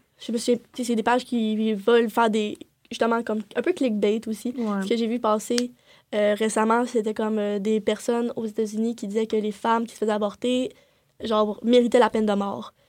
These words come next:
Speaker 1: C'est un gros clickbait, c'est choquant. Donc,
Speaker 2: Ouais.
Speaker 1: les gens vont aller lire ça, puis vont être choqués, donc ils vont le repartager. Mais je veux, j'ai pas lu la, j'ai pas lu toute la situation.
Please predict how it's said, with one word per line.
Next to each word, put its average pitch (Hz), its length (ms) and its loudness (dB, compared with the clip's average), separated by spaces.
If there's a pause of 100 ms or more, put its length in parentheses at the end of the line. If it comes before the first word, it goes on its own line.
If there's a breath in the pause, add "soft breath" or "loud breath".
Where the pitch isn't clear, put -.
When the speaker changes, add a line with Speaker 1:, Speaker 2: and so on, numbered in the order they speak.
(180 soft breath)
Speaker 1:
C'est - 240 0
un 233 120 8
gros 240 440 6
clickbait, 226 520 4
c'est 226 180 0
choquant. 247 680 2 (420 soft breath)
Donc, 240 180 6
Speaker 2:
Ouais. 214 100 4
Speaker 1:
les 233 60 4
gens 269 160 6
vont 254 100 6
aller 226 180 6
lire 254 240 2
ça, 294 220 2
puis 294 120 -8
vont 226 80 4
être 220 140 0 (140)
choqués, 285 560 2
donc 262 280 4
ils 233 100 -2
vont 240 160 0
le 214 120 6
repartager. 247 760 0 (280 loud breath)
Mais 220 220 2 (580)
je 220 140 -4
veux, 214 140 0
j'ai 220 160 -4
pas 269 180 8
lu 254 140 4
la, 240 120 4 (180)
j'ai 226 140 -4
pas 269 140 4
lu 254 120 2
toute 247 100 -2
la 226 80 -2
situation. 226 420 0